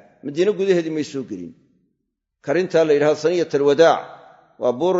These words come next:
laga soo dhacayo, oo dee markaa Madiine la soo gaadhayo marka laga soo dhaco, ilaa ay halkaa ka soo gaadhaan. Kharra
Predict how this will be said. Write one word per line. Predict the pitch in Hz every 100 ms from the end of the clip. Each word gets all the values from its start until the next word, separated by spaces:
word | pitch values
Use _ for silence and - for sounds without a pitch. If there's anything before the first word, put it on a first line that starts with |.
| 151
laga | 147 156
soo | 190 160
dhacayo, | 151 147 120 135 143
oo | 131
dee | 135
markaa | 135 156 147
Madiine | 135 127 156
la | 156
soo | 135 160
gaadhayo | 151 151 143 143
marka | 143 139
laga | 123 131
soo | - 107
dhaco, | 82 58 90 _ _ _ _ _
ilaa | 180 156
ay | 147
halkaa | 156 143
ka | 151
soo | 139 127
gaadhaan. | 110 110 107 85 - _ _ _ _
Kharra | - 185 165 160 156